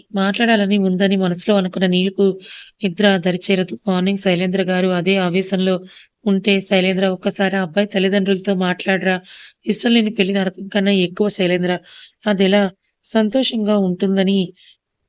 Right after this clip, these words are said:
తల్లి శారదమ్మ అడుగుతుంది. నైనా అని కంగునమని మోగిన గొంతుకు ఏడుస్తున్న నయన భయంగా తండ్రి ముందు వచ్చి నిలబడుతుంది.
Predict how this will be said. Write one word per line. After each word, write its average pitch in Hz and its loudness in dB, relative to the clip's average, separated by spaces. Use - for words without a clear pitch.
తల్లి 208 4
శారదమ్మ 185 2
అడుగుతుంది. 180 2
నైనా 185 4
అని 196 4
కంగునమని 202 2
మోగిన 202 4
గొంతుకు 180 0
ఏడుస్తున్న 196 2
నయన 185 2
భయంగా 185 0
తండ్రి 185 -2
ముందు 190 0
వచ్చి 190 -4
నిలబడుతుంది. 180 0